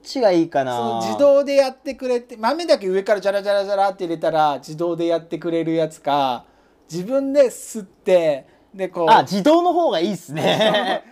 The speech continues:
Speaker 2: <laughs>
Speaker 1: ゴリゴリやるのは確かに楽しいかもしれないけど、途中でめんどくさくなりそう。
Speaker 2: そうだよね。洗い物とかも増えるし。
Speaker 1: なんなら今だってあの、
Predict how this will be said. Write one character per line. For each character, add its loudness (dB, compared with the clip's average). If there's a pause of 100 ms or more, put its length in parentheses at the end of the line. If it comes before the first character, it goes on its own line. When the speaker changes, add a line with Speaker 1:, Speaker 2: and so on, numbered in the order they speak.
(120)
Speaker 2:
<laughs> -12
Speaker 1:
ゴ 6
リ 4
ゴ 2
リ 0
や 2
る -2
の -4
は -4
確 -4
か -4
に -8
楽 -8
し -6
い -6
か -6
も -8
し -8
れ -10
な -8
い -8
け -8
ど、 -12
途 0
中 -6
で 0
め 0
ん -2
ど 2
く -6
さ 2
く 0
な -4
り -8
そ -2
う。 -14 (380)
Speaker 2:
そ -2
う -6
だ -2
よ -10
ね。 -6 (380)
洗 2
い 0
物 -6
と -10
か -2
も -6
増 -8
え -2
る -10
し。 -14 (580)
Speaker 1:
な 6
ん 2
な 6
ら 2
今 0
だ 2
っ -8
て 0
あ 0
の、 -6